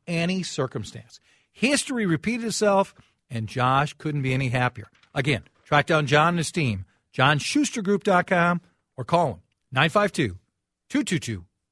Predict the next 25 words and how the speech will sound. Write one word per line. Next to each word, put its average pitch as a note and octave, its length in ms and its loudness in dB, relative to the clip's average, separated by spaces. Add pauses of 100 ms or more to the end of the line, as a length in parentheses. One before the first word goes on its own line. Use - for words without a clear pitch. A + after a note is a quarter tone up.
nine C3 180 0
thousand. G#2 300 -6 (1200)
So - 180 2
I'm F#3+ 140 8
reading D4 300 6
from F#3+ 280 6
a, C#3+ 360 6
a B2+ 220 0
K-, F3 360 0
a C#3 160 4
Neil E3+ 300 4
Justin C#3+ 480 2
story A#2+ 280 4
about A2+ 240 2
your C3+ 180 0
station, C3+ 520 0
Rena. G#2 280 -2
Rena E3 400 4
Sargentopoulos C#3 1000 2
is A2 160 -4
with A#2+ 220 2
us B2 120 2
from A2+ 140 -4
Care B2 200 2
eleven. A2 440 0